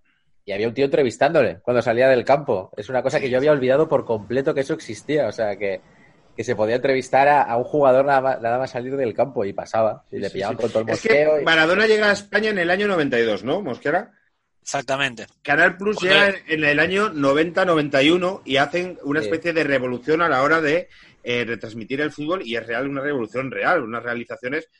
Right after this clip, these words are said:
Speaker 3: maravillosas, muy parecidas, eh, a las que luego se han ido haciendo a finales de noventa y, y en este siglo. Pero lo que supuso Canal Plus a las realizaciones de televisión de fútbol y de,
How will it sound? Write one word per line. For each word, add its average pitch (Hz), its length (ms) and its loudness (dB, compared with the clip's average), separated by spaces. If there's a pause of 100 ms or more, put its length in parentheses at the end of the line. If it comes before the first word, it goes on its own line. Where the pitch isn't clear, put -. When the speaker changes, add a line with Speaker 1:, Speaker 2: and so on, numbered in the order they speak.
(160)
Speaker 3:
maravillosas, 120 680 -6
muy 131 200 -8
parecidas, 139 560 -4 (340)
eh, 110 300 -4
a 101 180 -8
las 101 200 -10
que 95 100 -14
luego 107 420 -6
se - 140 -12
han 107 80 -10
ido 113 120 -4
haciendo 113 260 -10
a 117 40 -8
finales 104 220 -6
de 110 40 -6
noventa 120 340 -2
y, 131 80 -2
y 107 260 -6
en 113 60 -6
este 113 180 -8
siglo. 98 320 -8 (260)
Pero 101 400 -2
lo 113 140 -6
que 101 140 -12
supuso 127 400 -10
Canal 156 200 0
Plus 156 380 -2
a 101 500 -2
las 101 140 -2
realizaciones 107 580 -2
de 104 140 -2
televisión 113 560 0 (260)
de 117 140 2
fútbol 143 320 4
y 101 60 2
de, 98 60 2